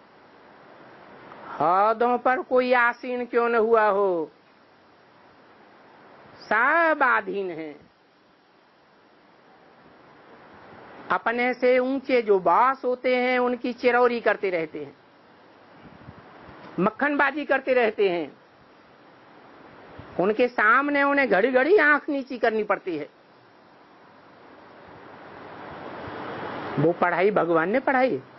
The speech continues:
भगवान आधीन बनने की पढ़ाई पढ़ाता है? पढ़ाता है? नहीं,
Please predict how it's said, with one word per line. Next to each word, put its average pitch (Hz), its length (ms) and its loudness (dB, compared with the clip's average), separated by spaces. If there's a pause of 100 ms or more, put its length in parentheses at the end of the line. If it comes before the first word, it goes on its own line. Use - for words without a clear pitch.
(1800)
भगवान 196 480 4
आधीन 208 440 2
बनने 285 220 2
की 349 100 -2
पढ़ाई 339 260 2
पढ़ाता 330 360 0
है? 170 180 0 (1700)
पढ़ाता 185 340 0
है? 226 500 2 (1080)
नहीं, 208 580 0